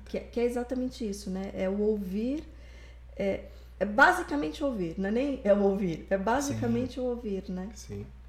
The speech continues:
Speaker 2: exatamente.
Speaker 1: Isso é, em um relacionamento, isso é produtivo, né? Isso, isso traz
Speaker 2: É, e
Speaker 1: frutos.
Speaker 2: todos os tipos de relacionamentos <laughs> também.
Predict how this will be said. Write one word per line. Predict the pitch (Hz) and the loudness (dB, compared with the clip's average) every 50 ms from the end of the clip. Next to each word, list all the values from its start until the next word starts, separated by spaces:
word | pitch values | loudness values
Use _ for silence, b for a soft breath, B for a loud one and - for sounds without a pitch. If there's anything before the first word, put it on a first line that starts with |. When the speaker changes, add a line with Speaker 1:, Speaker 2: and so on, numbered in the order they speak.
| b b b b b b b b b - - | b b b b b b b b b -8 -6
Speaker 2:
exatamente. | 104 104 110 107 - 143 175 160 127 113 - - - - - - - - - - - - | -4 -4 -4 -4 -4 -6 -6 -6 -6 -8 -10 -12 -16 -18 -18 -18 -18 -18 -18 -10 -2 0
Speaker 1:
Isso | 202 247 - - 277 254 | 0 0 0 2 2 4
é, | 226 220 - - 208 214 208 - - - | 4 2 2 2 0 0 0 0 -4 2
em | 214 226 240 | 2 4 4
um | 254 | 4
relacionamento, | 247 233 214 202 208 - 202 190 190 190 196 220 262 - - 208 214 | 4 4 4 4 4 2 0 2 2 2 2 0 0 -2 -2 -2 -2
isso | 233 - - 247 | -2 -4 -4 -8
é | - | -6
produtivo, | - 208 190 170 175 170 - - 170 165 160 170 180 170 | -2 -2 -2 -2 -2 -4 -6 -8 -8 -6 -6 -6 -6 -4
né? | 165 170 170 196 - - - - - 202 | -4 -4 -4 -6 -8 -10 -14 -12 -10 -8
Isso, | 196 - - - 220 | -8 -8 -6 -4 -4
isso | 202 202 214 208 | -2 -2 -2 0
traz | - 208 214 - | 2 2 2 0
Speaker 2:
É, | - | 0
e | |
Speaker 1:
frutos. | - 208 208 196 202 - 185 131 | 0 4 4 4 4 4 4 4
Speaker 2:
todos | 147 170 165 135 120 120 | 4 4 2 0 0 0
os | 117 - - | -2 -4 -4
tipos | - 117 107 - - | -4 -6 -4 -4 -4
de | 104 107 | -4 -2
relacionamentos | 107 - - - - - 104 98 95 92 90 - - - | -2 -2 -2 -2 -2 -4 -2 -2 -4 -6 -8 -8 -10 -12
<laughs> | |
também. | - - 95 95 90 | -10 -10 -10 -10 -10